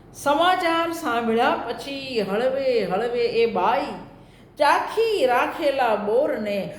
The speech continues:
પોતે ચગળી ચગળીને ખાય. બેક ખાધા પછી ખવાય નહીં, જાણે ચારે ખૂણે પેટ.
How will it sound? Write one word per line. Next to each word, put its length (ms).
પોતે 800
ચગળી 440
ચગળીને 800
ખાય. 220
બેક 600
ખાધા 480
પછી 340
ખવાય 440
નહીં, 300
જાણે 300
ચારે 600
ખૂણે 440
પેટ. 640